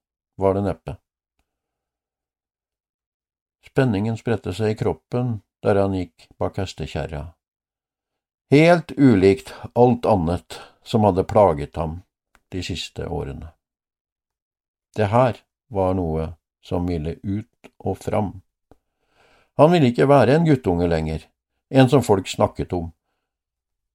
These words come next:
Han var ingen bedrager. Han var ikke en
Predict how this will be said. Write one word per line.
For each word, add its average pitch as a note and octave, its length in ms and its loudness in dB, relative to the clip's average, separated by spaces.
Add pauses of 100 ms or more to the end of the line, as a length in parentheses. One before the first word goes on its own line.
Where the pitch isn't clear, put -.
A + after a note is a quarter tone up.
(180)
Han B2 100 4
var C#3 140 6
ingen D#3+ 220 0
bedrager. F#2+ 640 2 (800)
Han C#3 220 6
var A2 220 6
ikke C3 460 2 (880)
en G#2 380 2